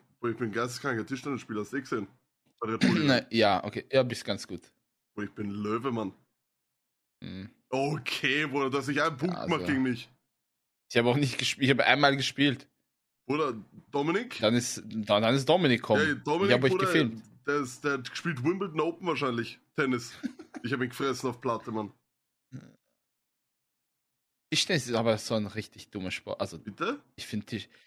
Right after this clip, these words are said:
Speaker 2: ich find Tischtennis so dumm einfach nur. So, keine Ahnung. Ich,
Speaker 1: Das
Speaker 2: das ist
Speaker 1: ist
Speaker 2: nix für
Speaker 1: für
Speaker 2: mich.
Speaker 1: Schach auch blöd.
Speaker 2: Nö, Schach ist cool.
Speaker 1: Okay, gut.
Speaker 2: Ich kann's zwar nicht, aber Schach ist cool.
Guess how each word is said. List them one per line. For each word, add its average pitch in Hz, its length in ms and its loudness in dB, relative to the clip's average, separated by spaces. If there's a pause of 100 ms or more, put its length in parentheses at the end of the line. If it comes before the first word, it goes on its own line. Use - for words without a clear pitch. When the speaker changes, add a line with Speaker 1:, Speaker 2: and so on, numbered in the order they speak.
(160)
Speaker 2:
ich - 120 -8
find 127 220 -2
Tischtennis 123 540 0
so 127 100 -2
dumm 123 400 0
einfach 98 240 -2
nur. 101 240 -8 (280)
So, 107 200 -6 (1120)
keine 113 220 2
Ahnung. 104 340 -2 (420)
Ich, - 120 -10
Speaker 1:
Das 120 160 -2
Speaker 2:
das 135 80 0
ist 131 80 0
Speaker 1:
ist 131 40 0
Speaker 2:
nix 127 180 2
für 147 100 -2
Speaker 1:
für 131 40 0
Speaker 2:
mich. 117 140 -4
Speaker 1:
Schach 131 200 -2
auch 123 180 -4
blöd. 107 280 -6 (1300)
Speaker 2:
Nö, 113 200 2
Schach - 220 0
ist - 240 -6
cool. 110 160 0
Speaker 1:
Okay, 92 120 -12
gut. - 120 -18 (280)
Speaker 2:
Ich - 120 -8
kann's 143 280 0
zwar 202 140 2
nicht, 247 240 -2
aber 180 140 -2
Schach 180 200 0
ist - 260 -8
cool. - 180 -10